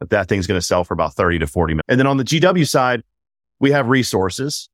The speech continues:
to introduce capital into the business if it's needed. We have a client right now that we're working with on the G W partner side that is currently self-funded and can stay self-funded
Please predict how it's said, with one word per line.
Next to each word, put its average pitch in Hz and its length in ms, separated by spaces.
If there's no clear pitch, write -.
to 139 120
introduce 117 460
capital 95 480
into 90 160
the 87 80
business 87 420
if 85 140
it's 82 160
needed. 85 220
We 104 100
have 117 140
a 101 40
client 104 360
right 95 180
now 92 240
that 90 100
we're 92 140
working 90 400
with 87 200
on 95 80
the 95 80
G 92 160
W 92 240
partner 127 320
side 90 480
that 98 460
is 110 180
currently 143 480
self-funded 107 800
and 101 140
can 98 160
stay 113 320
self-funded 98 800